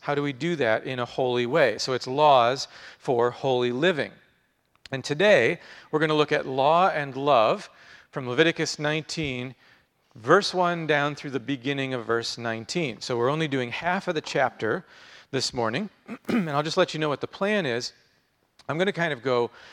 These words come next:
quickly through just a couple verses at a time and explain what's in each of these little, uh, laws or statutes that's there.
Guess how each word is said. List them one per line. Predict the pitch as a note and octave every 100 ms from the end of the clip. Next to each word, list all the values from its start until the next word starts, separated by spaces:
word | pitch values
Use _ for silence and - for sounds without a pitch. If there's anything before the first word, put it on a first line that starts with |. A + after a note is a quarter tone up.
| - _
quickly | - A3 A3+ - D#3+ C#3+
through | - D#3+ C#3 B2 A#2 C3 - - _ _ _
just | - -
a |
couple | - E3+ D#3+
verses | C#3 D#3+ D#3 C#3
at | B2
a |
time | A#2+ - F#3+ D3 C3 B2+
and | C#3
explain | B2+ - - D#3 E3 E3+ C#3+ B2+ B2+
what's | B2 -
in | - F3+ D#3+ A#2+ A#2 C3 _ _
each | D#3+ E3+ -
of | D3+
these | C3+ C3
little, | B2+ B2 A#2+ A#2
uh, | - A2+
laws | A2 C3 D#3+ D#3+
or | B2
statutes | - D3+ C#3 C3+ A#2
that's | A2+ A2
there. | B2+ C3 G2